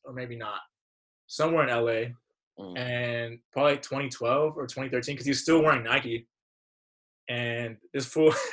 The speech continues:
Speaker 1: <laughs> this fool was in a V-neck and destroyed everybody, yo. <laughs> He was, he was in a, he was in a fucking gray V-neck, bro. I was like, "Yo, this is crazy, yo." He's
Speaker 2: Yo,
Speaker 1: fucking
Speaker 2: someone pulls up to play basketball in a,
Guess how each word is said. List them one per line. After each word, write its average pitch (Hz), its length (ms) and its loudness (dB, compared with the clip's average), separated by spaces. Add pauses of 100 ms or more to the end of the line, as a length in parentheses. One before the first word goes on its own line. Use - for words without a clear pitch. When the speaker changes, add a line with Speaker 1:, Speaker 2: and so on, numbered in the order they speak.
(140)
Speaker 1:
<laughs> - 320 -10
this 175 80 0
fool - 180 6
was 202 160 12
in 185 100 8
a 135 60 4
V-neck 143 440 2 (180)
and 165 100 2
destroyed 170 720 6
everybody, 139 580 2
yo. 123 200 -6 (160)
<laughs> - 500 0 (420)
He 170 60 8
was, 185 200 10
he 160 120 8
was 185 120 12
in 185 100 6
a, 180 60 8
he 165 80 8
was 180 120 10
in 180 100 6
a 165 120 6
fucking 175 320 4
gray 135 240 6
V-neck, 135 480 2
bro. 127 100 4
I 127 160 8
was 139 100 -2
like, 127 180 0
"Yo, 120 120 0
this 123 140 -4
is 123 160 -10 (160)
crazy, 117 440 0
yo." 98 220 -8
He's 117 240 -12
Speaker 2:
Yo, 113 100 6
Speaker 1:
fucking - 100 2
Speaker 2:
someone 147 240 4
pulls 147 180 8
up 156 120 8
to - 80 -4
play 135 180 6
basketball 117 420 6
in 120 80 6
a, 92 120 0